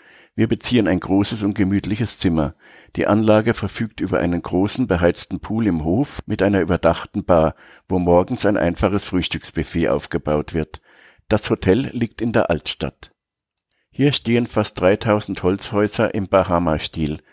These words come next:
meist zweistöckig mit umlaufenden Veranden, die typischen Conch Houses. Wir laufen zum Southernmost Point U S, die Leute stehen für ein Foto an. Ein freundlicher Herr organisiert das Ganze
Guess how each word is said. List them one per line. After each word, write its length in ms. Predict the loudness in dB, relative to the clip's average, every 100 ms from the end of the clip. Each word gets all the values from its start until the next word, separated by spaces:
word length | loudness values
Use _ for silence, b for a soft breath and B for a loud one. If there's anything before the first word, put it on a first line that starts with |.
| b
meist 340 | 0 0 0
zweistöckig 720 | 0 2 4 2 -2 -2 -4
mit 180 | -4 -2
umlaufenden 640 | -2 2 2 2 0 -4 -2
Veranden, 640 | -2 0 0 -2 -8 -10 _ -10
die 120 | -4
typischen 420 | -4 -4 -4 -4
Conch 420 | -2 -2 0 -2
Houses. 600 | -2 -2 -4 -6 -8 -12 _ _ _ _ _ -2
Wir 140 | 2
laufen 360 | 4 4 4 -2
zum 200 | -2 0
Southernmost 760 | 2 2 2 2 2 0 -4
Point 380 | -2 0 0 0
U 120 | 2 4
S, 500 | 2 0 -6 -10 -6
die 60 | 0
Leute 340 | 2 2 2
stehen 300 | -2 0 0
für 180 | 0 -2
ein 100 | -2
Foto 320 | 0 0 0
an. 300 | -2 -2 -4 -8 b -10
Ein 160 | -8
freundlicher 540 | -2 0 0 -2 0 4
Herr 280 | 4 2
organisiert 560 | 0 0 0 0 0 2
das 180 | 0 2
Ganze 460 | 0 2 0 -2